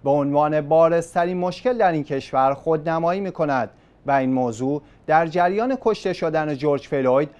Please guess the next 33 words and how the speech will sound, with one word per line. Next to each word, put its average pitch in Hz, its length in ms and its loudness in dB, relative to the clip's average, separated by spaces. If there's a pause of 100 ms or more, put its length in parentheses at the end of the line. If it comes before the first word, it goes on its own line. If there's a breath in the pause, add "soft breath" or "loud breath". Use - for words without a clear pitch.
(160 soft breath)
به 143 100 -2
دست 151 300 2
جمعی 220 420 -2
از 196 160 -4
اعضای 196 420 -2
پلیس 185 420 -2
آمریکا 139 520 2
به 151 160 -2
نمایش 170 500 -2
گذاشته 165 460 -2
شده 139 260 0
است.» 117 280 0 (400)
سازمان 139 560 2
جهانی 160 460 0
نفی 180 300 -2
خشونت 135 560 -2 (340 soft breath)
ضمن 147 280 0
یادآوری 180 680 0
این 214 140 -6
مسئله، 139 580 0 (200 soft breath)
شهروندان 143 760 -2
سیاه‌پوست 170 600 -2
ایالات 214 480 0
متحده 156 600 -2
آمریکا 135 440 0
در 143 180 2
اولویت 147 600 0
قرار 175 280 0
دارد 135 360 4 (300 soft breath)
و 143 100 2
تعامل 143 540 0
با 131 140 2
آن 131 340 -2